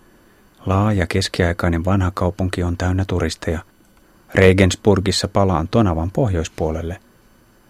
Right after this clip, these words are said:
Menomatkalla ylitin joen Bratislavassa kolme kuukautta aiemmin. Seurailen huvikseni Tonavaa pari kilometriä hiekkatietä pitkin.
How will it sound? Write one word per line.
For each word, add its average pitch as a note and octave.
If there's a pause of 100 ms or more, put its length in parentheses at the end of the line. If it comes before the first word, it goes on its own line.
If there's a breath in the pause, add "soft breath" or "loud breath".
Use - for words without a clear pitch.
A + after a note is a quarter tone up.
(280)
Menomatkalla F#2
ylitin F2+
joen F2+
Bratislavassa F#2
kolme G2
kuukautta F2
aiemmin. E2+ (1120)
Seurailen F#2
huvikseni G#2
Tonavaa F#2+
pari G2+
kilometriä F#2
hiekkatietä F#2+
pitkin. -